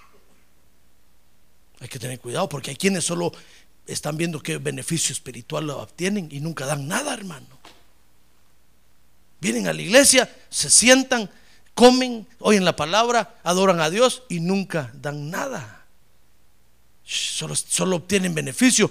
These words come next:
solo obtienen beneficio y nunca dan nada, hermano. Por eso me gusta a mí el sistema de este país.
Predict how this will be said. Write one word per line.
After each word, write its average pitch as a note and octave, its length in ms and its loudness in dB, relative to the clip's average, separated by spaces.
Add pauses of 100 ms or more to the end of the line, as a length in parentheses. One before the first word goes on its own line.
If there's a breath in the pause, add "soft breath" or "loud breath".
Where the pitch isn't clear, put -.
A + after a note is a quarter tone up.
(140 loud breath)
solo F#3+ 240 2
obtienen F#3 320 0
beneficio D#3 560 2
y D3 140 -6
nunca D#3 340 -2
dan D#3+ 260 -4
nada, A#3+ 300 4
hermano. G3 840 -6 (1200)
Por D#3+ 200 -4
eso A#3 200 4
me E3+ 100 -2
gusta G#3+ 300 2
a - 20 -2
mí G3+ 120 0
el A3 80 -2
sistema A#3 500 2
de B3 60 6
este A#3 180 2
país. D4 680 0